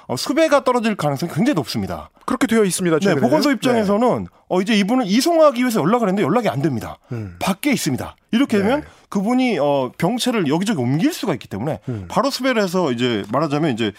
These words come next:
Speaker 1: 어, 확보를 해야 되는 상태가 되죠.
Speaker 2: 그러니까 이렇게 보죠. 뭐, 지역에 따라서
Speaker 1: 네.
Speaker 2: 밖에서도 얘기해 주시는데 병상을 찾느라 시간이 좀 걸리는 경우들도 많이 있어요.
Speaker 1: 네, 네.
Speaker 2: 그런데 그렇다고 해도 여전히 거의 실시간급이에요.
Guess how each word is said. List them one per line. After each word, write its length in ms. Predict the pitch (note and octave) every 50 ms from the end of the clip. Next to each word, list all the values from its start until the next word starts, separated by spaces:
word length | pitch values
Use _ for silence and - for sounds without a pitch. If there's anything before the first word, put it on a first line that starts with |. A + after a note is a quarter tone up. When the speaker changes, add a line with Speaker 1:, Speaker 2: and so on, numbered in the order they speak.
| - - -
Speaker 1:
어, 100 | - G2+ G2+
확보를 460 | - - - - - F4+ E4 D4 B3+
해야 100 | A3+ G#3+
되는 140 | F#3 D#3+ C#3+
상태가 380 | B2+ B2+ B2+ - - A2+ A2+
되죠. 400 | F#2 F#2 E2 F2 F2 G#2+ D#3 G#3+ B3
Speaker 2:
그러니까 180 | E3+ D#3+ E3
이렇게 240 | D3+ D#3+ E3+ - F3+
보죠. 340 | C#3+ A#2+ A2 - G#2+ G#2 G2+ -
뭐, 300 | - C3 B2+ A#2+ A#2 A2+ -
지역에 300 | - - D3+ F3+ - A3
따라서 540 | - - E3 C#3 A#2+ A#2 F3 C#3 F#2 D2+ D2 -
Speaker 1:
네. 140 | G#2+ F#2+ D2+ - - - - - -
Speaker 2:
밖에서도 320 | - C#3 - D#3+ E3 D#3+ D3+
얘기해 180 | C#3 C#3 D3+
주시는데 360 | C3 - - C3 B2 B2 D3 C#3+
병상을 440 | - C3+ C3+ C#3+ D#3+ A3+ A#3 A#3 A3
찾느라 320 | - - A3 G#3 F#3+ F3 D#3+
시간이 320 | - - - F#3 E3+ D3+
좀 120 | C3 C#3 B2+
걸리는 360 | - - G#2+ A2+ C3 B2+ A#2+
경우들도 580 | A2+ G2+ A2+ B2 A2 A2+ A#2 A#2 A2 F3 G#3+
많이 240 | G3 C3+ C#3+ E3 F#3+
있어요. 320 | D#3+ B2+ - - A#2+ G#2 C3
Speaker 1:
네, 100 | D3+ D3+ C3 A2
네. 280 | B2+ A#2 G#2+ G2 F#2 - - - - - - - - - - _
Speaker 2:
그런데 380 | - - D#3 E3+ F3+ G3 G#3+ D3+ - - -
그렇다고 720 | - - C3 C#3+ F3+ A3+ - - - A3 G#3+ G3 F#3 E3 C#3
해도 540 | D3 C#3 - F3+ A3+ G#3 B2+ F2+ D2 - _ _ _ _ - - - - - - - _ -
여전히 460 | G#2+ F#2+ A#2+ B2 E3 F3 F3 F#3+ G#3+ G3
거의 280 | - - - G#2+ C#3 E3+
실시간급이에요. 800 | D#3+ - - A#3+ A3+ - - C#4 C4+ - - F#3 C#3+ A#2+ G2+